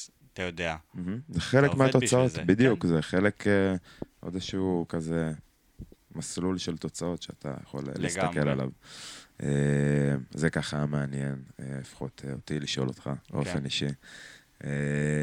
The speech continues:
Speaker 2: וזהו, אנחנו מכירים כבר, אה, תקופה ארוכה,
Speaker 1: נכון.
Speaker 2: ואני בטוח שאני עוד, אה, אשמע ושומע ואראה אותך בהמון מקומות.
Speaker 1: מהמם.
Speaker 2: אה, ו-
Speaker 1: <laughs> הלוואי.
Speaker 2: כן,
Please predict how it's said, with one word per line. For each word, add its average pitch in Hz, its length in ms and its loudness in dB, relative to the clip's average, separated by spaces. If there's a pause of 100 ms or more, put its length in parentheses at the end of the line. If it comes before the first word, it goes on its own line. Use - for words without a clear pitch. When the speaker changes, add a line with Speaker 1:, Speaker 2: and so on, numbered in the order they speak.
(340)
Speaker 2:
וזהו, 90 440 4
אנחנו 82 460 2
מכירים 76 480 2
כבר, 76 280 0
אה, 69 60 0
תקופה - 340 0
ארוכה, 73 520 4
Speaker 1:
נכון. 67 140 -2
Speaker 2:
ואני 71 920 2
בטוח 78 380 2
שאני 73 720 2
עוד, 71 200 0
אה, 69 320 2
אשמע 80 500 4 (100)
ושומע 76 800 2
ואראה 67 380 0
אותך - 260 0 (680)
בהמון 76 340 4
מקומות. 73 560 2 (120)
Speaker 1:
מהמם. 90 300 -8 (140)
Speaker 2:
אה, 71 60 -2 (500)
ו- 80 100 2 (480)
Speaker 1:
<laughs> 73 40 2
הלוואי. 69 160 0 (200)
Speaker 2:
כן, 101 280 4